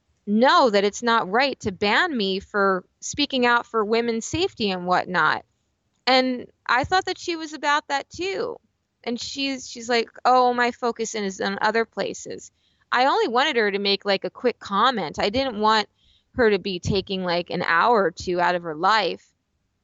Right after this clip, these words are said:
but she didn't. And I felt really bad. And, and personally, I started crying to myself because I felt,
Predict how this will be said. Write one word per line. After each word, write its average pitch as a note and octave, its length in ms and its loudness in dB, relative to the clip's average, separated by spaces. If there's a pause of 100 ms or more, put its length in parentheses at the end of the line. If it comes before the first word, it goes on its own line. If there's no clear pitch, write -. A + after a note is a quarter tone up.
(320)
but A#3+ 340 0
she C4+ 160 -8
didn't. B3 420 -2
And A3+ 140 -2
I A#3+ 120 2
felt C4+ 240 0
really C4 240 -2
bad. B3 460 0
And, G3+ 200 -6 (1600)
and B3 240 -2 (300)
personally, D#4+ 880 -2
I B3 200 2
started D4 360 -2
crying B3 760 -4 (240)
to A3+ 100 -6
myself G3+ 760 0
because A3+ 320 -6
I A#3 120 0
felt, A#3+ 440 0